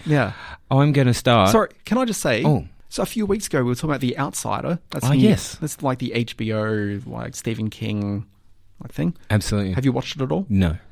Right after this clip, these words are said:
Speaker 1: Okay, so you may remember I came in here. I was a bit gaga for the first episode.
Speaker 2: Mm.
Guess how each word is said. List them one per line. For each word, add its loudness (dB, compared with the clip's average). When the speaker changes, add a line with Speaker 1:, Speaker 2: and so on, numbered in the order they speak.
Speaker 1:
Okay, 0
so -2
you 4
may 6
remember 4
I -2
came -2
in -2
here. 0
I -4
was -6
a -6
bit -4
gaga 2
for -12
the -4
first -6
episode. -6
Speaker 2:
Mm. 4